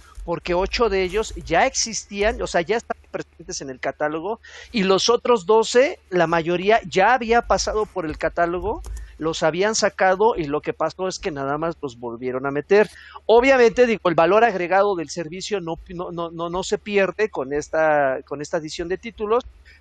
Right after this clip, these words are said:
pero sí de eso a que nuevos juegos agregaron, pues no, en realidad no eran nuevos, pasaron y algunos ya estaban, pero también los puntos sobre las íes, amigo, para que luego no digan que, ay, que nada más le, le cromamos la, le, el riel a,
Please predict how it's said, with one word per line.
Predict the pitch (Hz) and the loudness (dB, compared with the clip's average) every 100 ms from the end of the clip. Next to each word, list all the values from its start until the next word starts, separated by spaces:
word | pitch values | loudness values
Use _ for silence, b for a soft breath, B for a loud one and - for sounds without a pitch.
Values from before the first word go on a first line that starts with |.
| - | 2
pero | 208 214 | 6 6
sí | 214 - 262 254 254 254 254 196 _ _ | 4 0 0 2 2 0 -2 -4 _ _
de | 170 196 226 | 0 4 4
eso | - 220 202 | 4 2 4
a | 175 | 4
que | 165 165 160 165 170 | 0 -4 -4 -4 -4
nuevos | 180 320 277 - | 2 4 4 2
juegos | 247 285 226 214 | 2 4 4 2
agregaron, | 208 190 185 226 269 - | 0 0 0 0 0 -6
pues | 180 208 | -14 -4
no, | 220 | -2
en | 156 | -2
realidad | 143 127 147 160 | -8 -8 -6 -6
no | 185 190 | -6 -6
eran | 202 | -4
nuevos, | 226 262 226 151 | -2 0 -2 -4
pasaron | - 139 143 196 247 277 294 | -6 -6 0 2 2 2 -2
y | 247 156 | -2 0
algunos | 147 143 196 175 | 0 0 -6 -4
ya | 180 | -4
estaban, | - 220 240 262 | 0 0 2 -2
pero | 190 175 - | -4 -6 -8
también | - 415 440 453 381 b b - | -4 0 0 0 -4 b b -4
los | 262 - | -2 0
puntos | 370 330 311 | -2 0 -2
sobre | 190 185 | 0 2
las | 175 170 - | 2 2 0
íes, | 165 156 | -2 -4
amigo, | 156 170 | -4 0
para | 180 196 | 4 2
que | 202 | 2
luego | 240 269 269 | 2 4 4
no | 262 | 2
digan | 240 240 220 | 2 2 2
que, | 170 139 | 0 -2
ay, | 139 160 208 | -2 -4 -4
que | 175 | -4
nada | 170 196 | -4 -2
más | 202 190 - | -4 -6 -8
le, | 156 151 147 147 B B | -8 -2 -2 -2 B B
le | 165 | -6
cromamos | - 185 185 208 214 185 | 0 0 4 2 2 2
la, | 165 156 | 4 4
le, | 156 165 | 2 0
el | 160 | -2
riel | 151 190 196 | 2 4 6
a, | 180 | 4